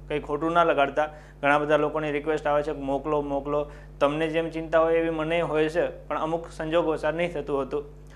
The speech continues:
ઓકે, બીજું મિત્ર, આ એક ડેમો લેક્ચર તરીકે વીડિયો મૂકે છે, જેથી કદાચ બહારથી કોઈ વ્યક્તિ આવવાના હોય ગાંધીનગર, તો એમને ખ્યાલ આવે કે અહીંયા ક્લાસમાં કેવી રીતના ભણાવવામાં આવે છે. તો આ એને પણ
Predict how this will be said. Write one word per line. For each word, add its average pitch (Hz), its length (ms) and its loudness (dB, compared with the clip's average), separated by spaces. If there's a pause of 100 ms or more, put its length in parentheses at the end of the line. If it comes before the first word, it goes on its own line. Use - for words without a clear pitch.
(280)
ઓકે, 147 140 0
બીજું 160 280 2
મિત્ર, 175 180 0
આ 170 200 6
એક 170 160 2
ડેમો 160 240 2
લેક્ચર 175 280 0
તરીકે 175 300 2
વીડિયો 170 320 2
મૂકે 170 280 -2
છે, 175 100 0
જેથી 160 300 0
કદાચ 165 220 2
બહારથી 151 500 6
કોઈ 165 180 0
વ્યક્તિ 165 300 -2
આવવાના 160 400 2
હોય 165 140 -2
ગાંધીનગર, 156 460 0
તો 165 100 -4
એમને 160 200 -4
ખ્યાલ 156 360 0
આવે 170 240 2 (300)
કે 165 60 2
અહીંયા 160 200 2
ક્લાસમાં 160 460 2
કેવી 156 160 -2
રીતના 156 220 -2
ભણાવવામાં 147 560 2
આવે 139 180 0
છે. 123 160 -8 (420)
તો 143 240 4 (420)
આ 151 60 2
એને 151 240 0
પણ 151 220 -4